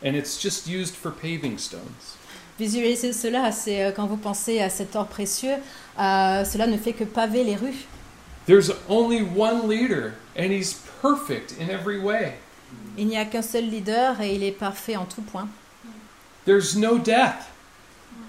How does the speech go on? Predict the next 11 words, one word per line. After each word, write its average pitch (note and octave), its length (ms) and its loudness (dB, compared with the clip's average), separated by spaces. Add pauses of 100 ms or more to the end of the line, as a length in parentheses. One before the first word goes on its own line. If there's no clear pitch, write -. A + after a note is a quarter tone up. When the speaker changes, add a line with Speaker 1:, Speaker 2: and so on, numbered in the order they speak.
(140)
Speaker 2:
Il G3+ 80 -2
n'y G3 80 -4
a F#3 40 -2
pas G3 160 -2
de A3+ 80 -2
mort. A3 280 0 (580)
Speaker 1:
There's F#3+ 240 6
no A3+ 120 0
separation G#3+ 800 0
between G3 480 -4
people. A3 420 -6